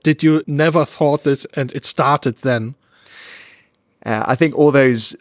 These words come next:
Speaker 2: uh, dreamers out there might hate me a little bit, um, but I, I never dreamt of being an astronaut. It was never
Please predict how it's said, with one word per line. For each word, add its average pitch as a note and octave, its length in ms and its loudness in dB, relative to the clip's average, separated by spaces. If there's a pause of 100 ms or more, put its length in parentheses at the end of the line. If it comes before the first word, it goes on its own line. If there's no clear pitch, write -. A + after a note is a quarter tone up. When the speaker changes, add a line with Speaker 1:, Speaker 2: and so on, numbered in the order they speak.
Speaker 2:
uh, A2+ 360 0
dreamers C3 540 2
out A#2 160 2
there A2+ 140 2
might A#2 200 0
hate C3+ 360 -2
me G#2+ 320 -4
a A2+ 100 -6
little A2+ 260 -4
bit, G#2 440 -4
um, A#2 580 0
but B2+ 360 0 (260)
I, C#3 280 2
I C#3+ 120 0
never D3+ 240 2
dreamt D3+ 400 -2
of A2 80 -8
being A2+ 180 0
an G#2 80 -6
astronaut. G2+ 680 -6
It B2+ 160 -4
was B2 200 -2
never A#2+ 580 0